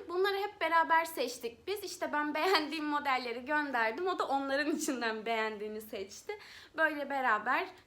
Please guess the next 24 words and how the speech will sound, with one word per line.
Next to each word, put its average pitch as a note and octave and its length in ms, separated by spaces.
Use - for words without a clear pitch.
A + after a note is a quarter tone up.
güzel A3+ 300
güzel B3+ 280
seçtik B3+ 500
bunları. G3+ 560
Sonra F#4+ 220
çorap G#4 440
aldım. A#3 520
Bir A4 100
şöyle, F#4+ 800
e, A3+ 280
birazcık C#4 500
daha D4 240
bileğin C4+ 320
üstünde C4+ 560
duran A#3+ 360
bu B3+ 360
kaçlı? C4+ 640
Şöyle B3 400
dört, B3 440
beşli C4 400
bir A3+ 80
çorap G3+ 500
seti. A3 560
Bunları A4 260